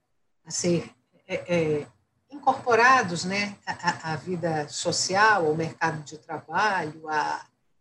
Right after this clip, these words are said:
e, e aí cada um vai, vai, vai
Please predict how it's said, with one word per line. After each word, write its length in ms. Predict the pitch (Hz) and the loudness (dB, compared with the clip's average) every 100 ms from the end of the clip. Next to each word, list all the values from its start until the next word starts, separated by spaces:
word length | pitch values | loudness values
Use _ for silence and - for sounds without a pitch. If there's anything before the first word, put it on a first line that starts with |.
| _ _ _ _ _ _ _ 202 | _ _ _ _ _ _ _ -12
e, 800 | 202 196 196 190 180 175 160 151 _ _ _ _ _ _ _ _ - | -8 -8 -6 -4 -2 0 -2 -6 _ _ _ _ _ _ _ _ 4
e 80 | 415 | 8
aí 340 | 427 381 370 | 8 6 2
cada 340 | 359 359 - | 4 6 6
um 260 | 302 302 302 | 2 2 -2
vai, 540 | 269 277 262 247 226 196 | 2 6 8 6 4 0
vai, 680 | 170 185 190 180 170 160 151 - _ _ _ _ _ _ _ _ _ _ _ _ _ _ 170 | -4 0 2 2 0 -4 -10 -16 _ _ _ _ _ _ _ _ _ _ _ _ _ _ _
vai 400 | 165 165 160 | -12 -8 -6